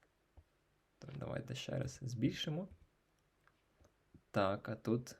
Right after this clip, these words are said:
тут нас задано фіксовано на мобілі. В мене фіксовано, тому що так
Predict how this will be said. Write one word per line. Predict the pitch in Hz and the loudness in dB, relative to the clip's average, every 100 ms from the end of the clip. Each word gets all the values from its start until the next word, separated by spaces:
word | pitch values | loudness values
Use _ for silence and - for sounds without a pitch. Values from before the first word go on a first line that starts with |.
| - _ - - | -20 _ -12 -6
тут | - 110 | -4 -2
нас | 113 110 104 | 2 2 6
задано | 107 110 107 104 - - | 6 6 2 0 -2 -8
фіксовано | - 127 - 101 92 92 | -8 -6 -2 0 0 -2
на | - | -2
мобілі. | 95 95 - 131 - - - - - | -2 0 -2 -4 -12 -14 -14 -6 4
В | |
мене | 147 156 | 4 4
фіксовано, | 131 127 - 165 143 117 | 2 0 8 8 8 6
тому | 110 117 | 4 4
що | 120 - | 4 0
так | 131 117 113 | 4 4 4